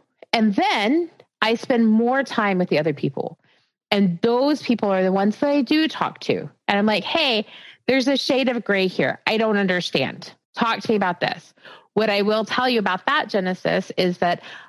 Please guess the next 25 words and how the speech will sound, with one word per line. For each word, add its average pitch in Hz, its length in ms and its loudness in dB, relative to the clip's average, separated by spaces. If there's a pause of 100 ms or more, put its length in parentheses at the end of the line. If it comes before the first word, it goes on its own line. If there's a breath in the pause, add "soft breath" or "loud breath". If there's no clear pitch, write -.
(120)
I 220 120 0
have 247 160 0
literally 233 600 0
had 202 220 0
candidates 196 480 0
shout - 440 -2
at 170 180 0
me. 175 340 -2 (220)
I 208 120 2
have 233 120 2
been 202 160 2
screamed 226 760 0
at 185 420 -2 (400 loud breath)
four 233 200 2
times 214 460 -2
in 196 60 0
the 185 100 0
last 180 340 -2
month - 360 -4 (420)
by 190 160 0
candidates 160 720 0
who 233 240 0
said 359 320 -2
to - 240 0
me, 160 360 2